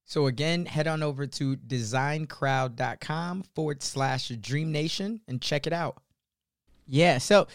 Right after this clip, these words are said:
talk to me about, for a lot of people out here that they say, "Okay, I have a message, but I don't necessarily have a product," or maybe I talk about multiple things. Like,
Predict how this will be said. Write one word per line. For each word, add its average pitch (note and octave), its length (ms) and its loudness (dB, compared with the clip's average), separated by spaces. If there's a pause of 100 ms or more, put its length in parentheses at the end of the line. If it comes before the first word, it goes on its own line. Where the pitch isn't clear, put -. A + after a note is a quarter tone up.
(180)
talk A#3 220 8
to F4+ 100 -2
me F4+ 140 2
about, G3 380 6
for G3+ 100 6
a F3 80 8
lot G3+ 180 8
of C4+ 100 0
people E3 280 2
out D3 180 6
here C#3+ 180 4
that C#3+ 200 -2
they D3+ 140 4
say, C#3+ 260 2
"Okay, C#3+ 340 4 (400)
I F#3+ 120 8
have B3 180 6
a C4 60 6
message, C#3+ 540 6
but C#3 120 4
I C#3 100 8
don't A3+ 160 4
necessarily D3+ 640 4
have C3+ 180 6
a A#2+ 60 -4
product," B2+ 580 2
or G#3+ 320 6
maybe F#3 300 4
I F#3 60 6
talk E3 280 4
about D3+ 220 4
multiple C3 460 2
things. A#2+ 440 0
Like, C3 200 0